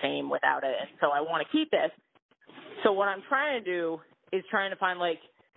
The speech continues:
another story that's sort of in the same realm, um, and I'm, like, trying to find an ending for it. 'Cause what I realized is, like, when you watch all of these,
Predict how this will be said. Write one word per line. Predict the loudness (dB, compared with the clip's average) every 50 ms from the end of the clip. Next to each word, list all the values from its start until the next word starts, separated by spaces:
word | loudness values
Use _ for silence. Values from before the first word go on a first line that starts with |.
| _ _ _ _ _ _ -2
another | -2 0 2 2 2 2 2 0 -4 -6 -4
story | -2 -2 0 0 0 -2
that's | -4 -4 -2
sort | -2 -2 -2 -2
of | -2
in | -4
the | -4 -4 -4 -4
same | -4 -4 -4 -4 -2
realm, | -2 0 2 2 2 2 2 0 -2 -4 -6 -8 -10 -14 -16 _ _ _ _ _ _ _ _ _ _ _ _ _ _ 0
um, | 2 2 2 2 0 -2 -2 -4 -8 -10 -12 -14 -20 -20 _ _ _ _ _ _ _ _ _ _ -4
and | -2 -2
I'm, | 0
like, | 2 0 0 -2 -2
trying | -2 -2 -2 0
to | 0
find | -2 -2 -2 -4
an | -6 -6 -2
ending | -2 0 0 -2 -2 -4 -4 -6 -6 -6
for | -4 0 0 0
it. | 0 0 -4 -8 -14 -18 -18 -20 _ _ _ _ _ _ _ _ _ _ -6 -2
'Cause | 0 2
what | 4 4 4
I | 2 0
realized | 0 -4 -4 0 2 4 2 2 0 -4 -8
is, | -6 -4
like, | -2 -2 -2
when | -2 -4 -4
you | -2
watch | 0 2 2 2 2 0 0
all | -2 0 0 -2
of | -2
these, | -4 -4 -2 -4 -4